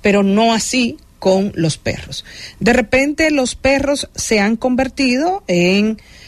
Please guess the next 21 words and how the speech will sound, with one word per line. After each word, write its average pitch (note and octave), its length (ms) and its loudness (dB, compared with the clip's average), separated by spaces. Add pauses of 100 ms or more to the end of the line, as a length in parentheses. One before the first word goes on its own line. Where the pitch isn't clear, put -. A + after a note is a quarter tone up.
(200)
eh, F3+ 380 0
esos A3+ 300 -2
aliados G3+ 680 0
importantes D#3+ 880 -2
para G3 320 0
nosotros, E3 560 -2 (460)
¿verdad? G#3+ 260 0
Los E3+ 140 -4
seres D#3 320 -2
humanos F3 340 0
también. F#3 460 2 (760)
Eh, E3 280 0
lo E3+ 180 0
tenemos F3+ 380 0
en F3+ 80 0
nuestras D#3 360 -2
casas, G3 680 -2 (320)
eh, D3+ 580 -2 (500)
lo F3 200 2
tenemos F#3+ 520 2 (120)
de, E3 600 2